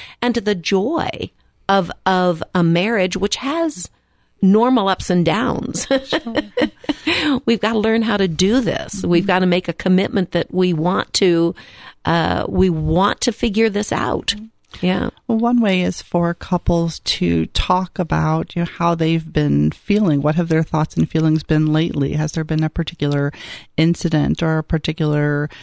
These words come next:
Speaker 2: uh, stage that has been the reason for the feelings that they've been having? But then after talking about those, also trying to reconnect what was it that they first saw in this person, what,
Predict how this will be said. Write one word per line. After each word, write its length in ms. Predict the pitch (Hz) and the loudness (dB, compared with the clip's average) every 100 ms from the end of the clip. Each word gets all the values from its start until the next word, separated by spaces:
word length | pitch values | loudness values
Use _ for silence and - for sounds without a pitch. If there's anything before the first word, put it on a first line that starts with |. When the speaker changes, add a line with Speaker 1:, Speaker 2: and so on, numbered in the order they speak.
| - - - | -20 -12 -6
Speaker 2:
uh, 260 | 160 160 | -4 -4
stage 760 | 160 - - 160 151 151 147 - | -6 -6 -2 0 2 0 0 -2
that 120 | 160 | -2
has 120 | 160 | -2
been 220 | - 147 | 0 2
the 100 | 143 | 2
reason 480 | 147 165 160 156 147 | 2 2 2 0 -2
for 200 | - 151 | -2 -2
the 140 | 151 - | -2 -4
feelings 400 | - 156 156 156 | -2 -2 0 -2
that 120 | 160 | -4
they've 180 | 151 151 | -4 -2
been 160 | 156 | -4
having? 540 | 151 160 160 - - - - - - - | -2 -2 -2 -2 -4 -6 -12 -20 -20 -6
But 160 | 208 - | -4 0
then 320 | 196 190 - _ _ - | 0 0 -2 _ _ -4
after 260 | 190 - 185 | -2 -2 -4
talking 440 | - 196 - 185 | -2 -4 -2 -2
about 320 | 175 175 175 | 0 0 0
those, 240 | 180 180 190 | 0 0 0
also 240 | 185 185 | -2 -2
trying 320 | 175 - 165 | -4 0 0
to 100 | 170 170 | 2 0
reconnect 720 | 165 175 170 - 175 170 - | 0 -2 -2 -2 0 -2 -2
what 140 | 170 | -4
was 200 | 170 165 | -2 -2
it 140 | 170 - | -2 -4
that 160 | 156 | -4
they 140 | 156 151 | -2 -4
first 580 | - - 165 156 - - | -4 -2 0 0 -2 -2
saw 400 | 156 156 147 147 | 0 0 0 0
in 100 | 147 | -2
this 120 | 147 | 0
person, 360 | - 156 - 160 | 2 0 -2 -2
what, 160 | 170 | -2